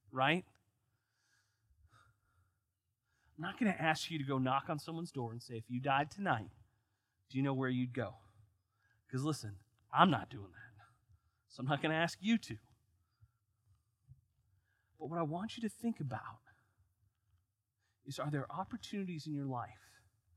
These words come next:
for you to share who Jesus is? You see, evangelists, these are people sent to peoples, to crowds,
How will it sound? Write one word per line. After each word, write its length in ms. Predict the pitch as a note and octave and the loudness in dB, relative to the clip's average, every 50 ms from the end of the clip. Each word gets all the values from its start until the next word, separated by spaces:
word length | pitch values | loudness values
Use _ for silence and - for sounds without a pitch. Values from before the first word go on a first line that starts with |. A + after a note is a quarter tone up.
| - _ - - _ _ _ _ _ _ _ _ | -20 _ -20 -20 _ _ _ _ _ _ _ _
for 80 | - D#3 | -6 -4
you 80 | D3 C3+ | -2 -2
to 80 | C3 | -2
share 340 | A#2+ - - D3 C#3+ C#3 C#3+ | -2 -4 -2 -2 0 -2 -2
who 120 | B2+ D3 | -2 -4
Jesus 440 | C3 - - C3+ B2+ A#2+ A#2 - - | -4 -4 -4 -4 -4 -4 -6 -10 -10
is? 120 | B2+ A#2 - | -10 -10 -10
You 80 | C3 | -10
see, 160 | - - G3 | -8 -6 -4
evangelists, 840 | C3+ D3 C#3 D3+ D#3+ F#3 G#3 F#3+ A#3 A#3 A#3 A3+ - - - - - - - _ _ _ - - _ _ _ | -4 -2 0 2 2 2 0 0 0 -2 -2 -2 -6 -12 -18 -20 -20 -20 -20 _ _ _ -20 -20 _ _ _
these 220 | - F#3 G#3 F#3+ F3+ | 0 2 4 4 4
are 60 | D#3+ | 2
people 320 | - - E3 D3 - D3+ | 0 -2 -8 -8 -8 -8
sent 540 | - - - D#3+ D3 C#3 C3+ - - - - - _ _ _ _ _ _ _ _ _ - | -8 -2 0 2 2 2 2 -2 -10 -20 -20 -20 _ _ _ _ _ _ _ _ _ -14
to 100 | - C3 | -14 -14
peoples, 560 | - - - - F#3+ - - B2 G#2 G#2 - | -12 -12 -10 -10 -10 -10 -10 -14 -16 -16 -16
to 80 | - - | -16 -18
crowds, 600 | - - - - E3+ E3 D3+ B2+ A#2+ A2+ A2+ - | -16 -8 0 6 10 12 12 12 10 6 -6 -12